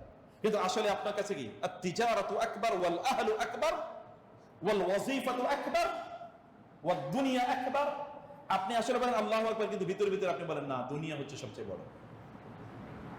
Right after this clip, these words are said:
ব্যবসা হচ্ছে সবচেয়ে বড়, চাকরি সবচেয়ে বড়, টাকা পয়সা সবচেয়ে বড়,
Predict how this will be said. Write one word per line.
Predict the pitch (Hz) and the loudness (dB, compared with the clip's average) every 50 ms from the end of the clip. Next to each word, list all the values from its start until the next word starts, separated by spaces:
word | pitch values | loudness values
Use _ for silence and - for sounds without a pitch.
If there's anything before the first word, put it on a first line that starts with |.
| - - | -4 0
ব্যবসা | 156 170 175 170 - - | 2 2 2 2 0 0
হচ্ছে | 170 - - 160 | -2 -2 -2 -4
সবচেয়ে | - 156 - - 143 135 | -4 -4 -4 -2 -4 -2
বড়, | 127 113 104 - | -2 -2 -4 0
চাকরি | - 202 202 - 196 170 - | 0 0 0 0 -4 -4 -4
সবচেয়ে | 160 - - 143 127 | -4 -2 0 -2 0
বড়, | 117 110 101 - - - - - - - - - - - - - - - | 0 0 -2 -2 -8 -10 -12 -14 -14 -16 -16 -16 -16 -14 -12 -10 -6 0
টাকা | - 185 190 196 185 | 0 0 2 2 0
পয়সা | 185 - - | 0 0 0
সবচেয়ে | - - - - 151 - | 0 -2 0 -2 -2 -2
বড়, | - 113 117 | -2 -4 -4